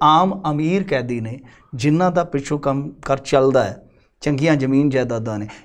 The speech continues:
ਜਾਂ ਫਿਰ ਇਹ ਹੈ ਕਿ ਮੰਨ ਲਓ ਕਿਸੇ ਨੇ ਬਹੁਤ ਧਨ ਜੋੜਿਆ, ਦੋ ਨੰਬਰ ਦਾ, ਕਰਪਸ਼ਨ ਕੀਤੀ ਹੈ, ਉਹਦੇ ਕੋਲ ਥਾਂ ਪੈਸਾ ਹੈ, ਆਈ ਜਾਂਦਾ ਹੈ, ਚੱਲੀ ਜਾਂਦਾ ਹੈ। ਤਾਂ ਇਸ ਤਰ੍ਹਾਂ ਦੇ ਬੰਦਿਆਂ ਨੇ ਤਾਂ ਕਈਆਂ ਨੇ ਦੋ ਦੋ, ਤਿੰਨ ਤਿੰਨ ਮੁਸ਼ੱਕਤੀ ਵੀ ਰੱਖੇ ਸੀਗੇ ਕਿਸੇ ਟਾਈਮ।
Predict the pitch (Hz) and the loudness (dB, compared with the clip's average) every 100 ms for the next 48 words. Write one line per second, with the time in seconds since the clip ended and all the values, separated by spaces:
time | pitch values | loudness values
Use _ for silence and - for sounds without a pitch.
0 | - 120 143 160 214 233 - 185 160 185 | -10 -2 2 2 0 -2 0 0 4 4
1 | 175 208 - - _ _ 196 202 202 202 | 4 0 -6 -18 _ _ 6 8 6 2
2 | 151 160 185 190 160 185 180 139 135 190 | -2 0 -2 -4 -4 -2 -2 -2 -4 -2
3 | 196 147 135 143 127 117 95 - _ _ | 0 0 0 0 0 -2 -6 -12 _ _
4 | _ _ _ - 147 160 147 135 127 120 | _ _ _ 2 4 6 4 2 -2 -6
5 | 120 - _ _ _ _ _ _ - 156 | -10 -16 _ _ _ _ _ _ -2 -2
6 | 160 - 180 160 143 135 110 107 110 _ | 0 -2 -2 0 -4 -4 -8 -10 -16 _
7 | _ - 220 262 240 - 247 254 - - | _ -6 -4 -4 -8 -6 -8 -6 -8 -8
8 | 160 151 - _ _ _ _ _ - 147 | -10 -10 -16 _ _ _ _ _ -2 0
9 | 190 202 190 135 - - _ _ _ _ | 2 2 0 -2 -6 -18 _ _ _ _
10 | _ _ _ - 151 147 120 110 113 - | _ _ _ -2 2 2 0 -8 -16 -20
11 | _ 156 156 - 185 185 160 160 170 185 | _ -2 0 2 2 2 0 -2 -4 -4
12 | 233 - 160 170 202 143 151 185 185 - | -6 -4 -4 -2 -2 0 4 4 2 -2
13 | 185 208 202 180 - 175 - 165 135 123 | 0 0 0 -2 -4 -8 -8 -6 -6 -8
14 | 131 - 110 101 - - 95 92 | -12 -14 -16 -18 -18 -20 -20 -20